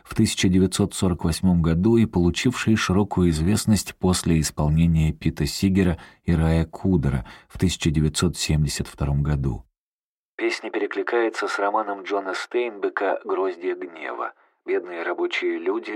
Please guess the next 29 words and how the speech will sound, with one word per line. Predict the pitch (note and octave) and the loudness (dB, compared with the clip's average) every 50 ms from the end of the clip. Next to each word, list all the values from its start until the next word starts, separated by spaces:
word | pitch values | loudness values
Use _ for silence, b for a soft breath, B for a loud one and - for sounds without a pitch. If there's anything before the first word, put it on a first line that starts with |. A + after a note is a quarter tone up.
| - F#3+ | -8 -4
вынуждены | - - G2 - - - - - F#2 E2+ - F3+ | -4 -4 -4 -4 -6 -6 -6 -8 -8 -8 -8 -10
уезжать | - - F3 E3+ E3 E3 D#3+ D#3+ - G#3+ - | -8 -8 -8 -8 -8 -8 -6 -6 -6 -4 -6
с | - - - | -6 -10 -10
насиженных | F3 E3+ - - - F#3 F3 E3+ F3 - D3+ - - - | -10 -10 -8 -6 -6 -6 -6 -6 -8 -10 -12 -16 -14 -12
мест | F#3+ G#3+ G#3 - - - | -10 -10 -10 -10 -10 -14
в | - - - | -14 -10 -4
поисках | G3+ F#3+ F#3+ F#3 - - - F#3+ F3+ F3 - F3 | -2 -2 -2 -2 -4 -6 -6 -8 -8 -8 -8 -6
заработка, | F3+ F3 - - - - - - - - - - B B B B B B B | -4 -4 -2 -4 -4 -8 -10 -10 -10 -10 -10 -12 B B B B B B B
но | F#2+ G#2 | -6 -4
им | A#2 B2 B2+ B2+ B2 | -2 -2 -2 -2 -4
нигде | B2 B2 A2+ G#2+ A2 C3 B2+ | -6 -6 -6 -6 -6 -6 -4
не | A#2+ A#2+ | -4 -4
рады, | A#2+ A#2+ B2+ B2+ B2 - - - | -2 0 0 -2 -2 -2 -6 -10
и | - - - D3 | -10 -12 -14 -14
они | C#3 D3 D3 D#3+ D#3+ | -14 -14 -14 -18 -20
не | D#3 D#3 D#3 | -20 -20 -18
могут | D#3 E3 E3+ E3 D#3 D#3+ - _ | -14 -14 -12 -10 -12 -12 -14 _
ни | - D2 | -18 -16
осесть, | C#2 C2 - - - - G3+ F#3 - - - - b b b b b - | -14 -14 -12 -12 -8 -8 -8 -8 -8 -12 -20 -20 b b b b b -14
ни | - - | -12 -8
вернуться | - F#3+ - - C#3+ C#3 C#3 - - - - C#3+ - - _ _ _ | -8 -8 -8 -10 -12 -16 -16 -12 -10 -10 -10 -10 -12 -14 _ _ _
домой. | - - - - - - - - - - - - _ _ _ _ _ _ _ _ _ _ _ _ _ _ _ _ _ _ _ _ _ _ _ _ _ _ _ _ _ _ _ _ _ _ _ _ _ _ _ _ _ _ _ _ _ _ _ _ _ _ _ _ - | -16 -12 -10 -10 -10 -10 -10 -10 -10 -10 -12 -18 _ _ _ _ _ _ _ _ _ _ _ _ _ _ _ _ _ _ _ _ _ _ _ _ _ _ _ _ _ _ _ _ _ _ _ _ _ _ _ _ _ _ _ _ _ _ _ _ _ _ _ _ 0
Обратно | F2 E2+ G#2 A2 - - G#2+ | 2 4 4 4 4 4 4
в | F2+ | 4
гостиницу | E2+ G2 F2+ - - A2+ A2 G2+ F#2+ - G2+ | 4 2 2 2 2 4 4 4 4 4 4
я | F#2+ F#2 E2+ | 4 4 4
решил | F#2 F2 - - F#2 F2+ | 4 2 4 4 4 4
идти | E2+ - F2 | 4 2 0
пешком. | E2+ - E2+ - - - - - E2+ D#2+ C#2 A#1+ - | 0 0 -2 -2 -4 -6 -2 0 2 2 2 0 -4